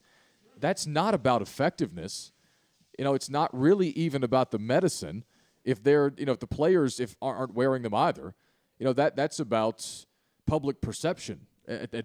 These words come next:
at most. Because, again, if you think about it, like we talked about, everybody is presumably being test bef-,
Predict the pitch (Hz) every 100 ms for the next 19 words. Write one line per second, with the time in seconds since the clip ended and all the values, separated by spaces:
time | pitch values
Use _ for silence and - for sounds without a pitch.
0 | 90 123 85 123 202 214 - - 127 165
1 | 151 - - _ _ _ - 165 202 165
2 | 156 208 233 170 110 95 113 _ _ _
3 | _ _ 117 143 143 147 180 190 143 98
4 | 85 - _ _ _ - 151 208 196 175
5 | 139 - 113 107 165 202 170 143 147 131
6 | 151 156 -